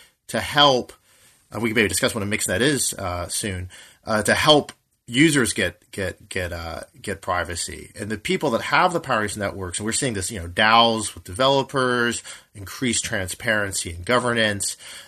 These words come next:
uh, protocol changes and upgrades. These are all things that, you know, I'm very interested in. A little bit skeptical in some daos, but overall, I think the, the mo-, the, at least the, the thought, the heart is in the right place. These are things which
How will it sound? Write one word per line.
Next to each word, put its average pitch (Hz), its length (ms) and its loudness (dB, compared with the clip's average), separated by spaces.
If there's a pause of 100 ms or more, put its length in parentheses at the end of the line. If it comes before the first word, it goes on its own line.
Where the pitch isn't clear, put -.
(120)
uh, 87 340 0
protocol 117 520 -2
changes 117 540 -2
and 104 120 -8
upgrades. 101 400 -6
These 120 180 -2
are 127 60 0
all 101 140 0
things 101 340 -6
that, 87 320 -6
you 104 100 -14
know, 82 160 -10
I'm 95 180 -6
very 92 280 2
interested 135 420 -2
in. 104 240 0
A 98 60 -14 (340)
little 277 160 -2
bit 156 120 0
skeptical 117 420 0
in 85 60 -6
some 120 220 0
daos, 101 380 2
but 85 240 -6
overall, 104 440 0
I 90 100 0
think 92 240 -8
the, 85 260 -12
the 104 100 -10
mo-, 135 220 4
the, - 140 0
at 113 100 0
least 135 220 0
the, - 140 0
the - 140 -6
thought, 120 480 2
the 104 60 -6
heart 147 300 6
is 120 100 0
in 120 80 0
the 104 80 -4
right 95 260 0
place. 90 440 -4 (760)
These 196 240 4
are 196 80 6
things 170 180 2
which 139 160 0